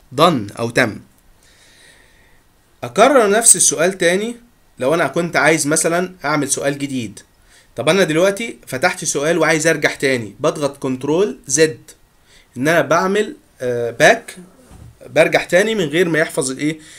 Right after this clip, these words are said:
الكلام اللي انا عملته ده. دلوقتي مثلا هفترض ان انا خلصت برضو اختر صح وخطأ، هبدأ اعمل اضافة، آه، قسم جديد للاختيارات.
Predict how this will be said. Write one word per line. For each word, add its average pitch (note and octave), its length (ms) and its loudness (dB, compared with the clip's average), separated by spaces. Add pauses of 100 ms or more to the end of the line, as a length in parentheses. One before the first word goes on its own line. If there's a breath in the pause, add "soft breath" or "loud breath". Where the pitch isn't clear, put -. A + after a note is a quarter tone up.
(180 loud breath)
الكلام D3 320 0
اللي C#3+ 140 0
انا C#3 100 0
عملته G#2 300 -6
ده. - 100 -20 (640 soft breath)
دلوقتي G#3 300 2
مثلا G#3+ 640 2
هفترض G3 360 0
ان E3 120 0
انا G3 120 -2
خلصت D#3 440 -2
برضو F3+ 420 0 (240)
اختر D3+ 220 -6
صح - 280 0
وخطأ، E3+ 440 -4 (360 soft breath)
هبدأ D#3+ 280 0
اعمل D#3+ 340 2
اضافة، F3+ 440 0 (640)
آه، B2+ 260 0
قسم D3+ 380 0
جديد D3 400 -6
للاختيارات. E3 800 0